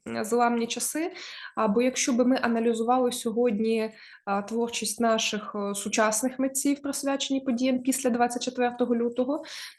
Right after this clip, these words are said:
то ми побачимо там велику кількість, е, текстів, які за своєю структурою молитви, замовляння, прокльони тощо. Тобто є оця, е, оце звернення до сакрального.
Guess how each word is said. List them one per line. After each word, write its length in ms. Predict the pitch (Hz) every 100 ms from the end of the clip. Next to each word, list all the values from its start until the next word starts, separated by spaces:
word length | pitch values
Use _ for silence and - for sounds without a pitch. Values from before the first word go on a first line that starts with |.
| -
то 180 | 262 254
ми 220 | 247 285
побачимо 720 | 294 240 233 269 277 269 247
там 320 | 247 254 254
велику 300 | 233 262 254
кількість, 720 | 226 220 214 208 196 196 -
е, 360 | 208 208 208 208 202 196 196 190 190 - - - -
текстів, 440 | 311 320 - 226
які 220 | 220 214
за 100 | 233
своєю 300 | 233 247 240
структурою 760 | 240 - - - 226 208 202 208
молитви, 800 | 214 240 269 269 269 277 269 247
замовляння, 1000 | 202 196 196 208 233 262 262 262 254 254
прокльони 360 | - 220 220 220
тощо. 280 | 254 240 -
Тобто 220 | 233 240
є 200 | 214 254
оця, 420 | 233 233 233 226 214 208 208
е, 220 | 202 202
оце 180 | 208 226
звернення 360 | 214 226 220
до 100 | 202
сакрального. 640 | 208 190 - - - -